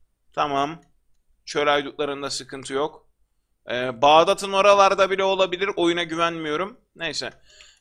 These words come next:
Kontrol T'yi kapatıp o zaman bir gece burada bekleyelim abi. Bir gece burada konaklayalım.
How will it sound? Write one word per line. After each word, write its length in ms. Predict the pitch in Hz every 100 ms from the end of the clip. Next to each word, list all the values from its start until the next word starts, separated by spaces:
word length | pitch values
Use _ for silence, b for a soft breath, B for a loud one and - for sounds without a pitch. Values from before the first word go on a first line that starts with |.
| _
Kontrol 480 | 165 190 220 226 226
T'yi 300 | 226 220 220
kapatıp 400 | 220 220 220 202
o 80 |
zaman 300 | 185 196 233 233 _
bir 120 | 151 190
gece 300 | 202 190 190
burada 240 | 185 180
bekleyelim 420 | 175 170 170 160
abi. 260 | 143 135 135
Bir 100 | 160
gece 260 | 170 165
burada 220 | 160 170 147
konaklayalım. 760 | 160 165 170 196 220 247 262